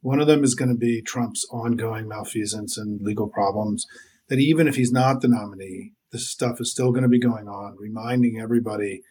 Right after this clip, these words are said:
about what's happened to the Republican Party. And the second one that I think has gotten less attention is the extremism of DeSantis's legislative agenda this year. And the, you know, moving to a six-week abortion ban, the permitless carry,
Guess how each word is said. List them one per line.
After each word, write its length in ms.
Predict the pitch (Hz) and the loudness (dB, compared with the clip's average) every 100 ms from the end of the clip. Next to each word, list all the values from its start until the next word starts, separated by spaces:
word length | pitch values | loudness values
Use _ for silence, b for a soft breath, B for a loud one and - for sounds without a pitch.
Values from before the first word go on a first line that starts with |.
| _ _ _ _ - | _ _ _ _ -4
about 220 | 117 107 | -2 0
what's 180 | 113 - | -2 -2
happened 340 | 113 110 110 | -4 -4 -8
to 60 | 107 | -8
the 100 | 104 | -6
Republican 500 | 101 104 101 101 104 | -4 -2 -4 -4 -6
Party. 460 | - 104 95 92 - b b b b - | -2 -2 0 -4 -6 b b b b -4
And 100 | 156 | 0
the 60 | |
second 400 | 156 240 240 254 | 2 6 6 4
one 280 | 156 135 131 | 2 2 2
that 120 | 123 | 2
I 60 | 123 | 2
think 160 | 131 | 2
has 100 | 120 | 2
gotten 540 | 117 120 120 117 113 117 - | 0 -4 -4 -4 -8 -10 -2
less 260 | 135 - | 0 2
attention 600 | 123 120 104 101 98 92 87 | 0 -4 -8 -12 -14 -18 -8
is 540 | 127 120 110 104 - - b b b - | -2 -2 -2 -6 -10 -12 b b b -4
the 100 | 139 | 0
extremism 720 | 123 - 151 143 135 123 117 | 0 2 2 6 4 4 0
of 120 | 107 | -4
DeSantis's 680 | - - 117 110 113 - 101 | -8 -6 -6 -6 -10 -10 -10
legislative 680 | 107 104 101 - 104 98 92 | -10 -8 -10 -8 -8 -8 -10
agenda 440 | 92 110 107 104 | -10 -8 -6 -6
this 300 | 92 95 - | -6 -8 -8
year. 340 | 101 - 90 - _ _ _ _ _ | -8 -8 -8 -12 _ _ _ _ _
And 520 | 151 135 123 120 113 107 - | -2 2 2 2 0 -4 -8
the, 280 | - 123 123 | 2 6 6
you 100 | 135 | 2
know, 140 | 127 123 | -2 -2
moving 340 | 117 135 139 131 | 2 4 6 6
to 100 | 120 | 4
a 60 | |
six-week 500 | 113 127 120 123 117 | 2 -2 -2 0 0
abortion 520 | 120 113 110 - 113 | 0 -4 -4 -4 -4
ban, 420 | 110 107 104 104 101 | -4 -4 -6 -8 -10
the 80 | |
permitless 520 | - 127 120 104 98 - | -6 2 2 2 -2 -8
carry, 560 | 117 107 104 101 95 | -8 -6 -2 0 -2